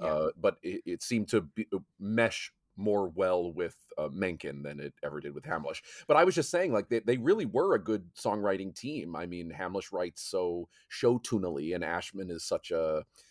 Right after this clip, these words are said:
Speaker 2: great storyteller. I really thought that some of the material was solid.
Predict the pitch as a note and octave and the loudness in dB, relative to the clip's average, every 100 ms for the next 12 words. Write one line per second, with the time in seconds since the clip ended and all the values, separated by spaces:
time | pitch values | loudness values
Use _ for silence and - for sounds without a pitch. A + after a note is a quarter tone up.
0 | _ A2 G2 - - G#2 B2 E2+ - D#2+ | _ 0 0 -2 2 4 4 2 -6 -6
1 | D#2 F2 E2+ E2 D#2+ - D#2+ G2 F2+ - | 0 2 2 0 -6 -10 -4 -2 -2 0
2 | F2+ F2 - D#2+ - F2 D#2+ - F#2+ F2+ | 2 2 0 -6 -4 -4 -6 -6 -4 -2
3 | D2 C#2+ - - D#2+ E2+ C2 | -2 -6 -8 0 2 2 -2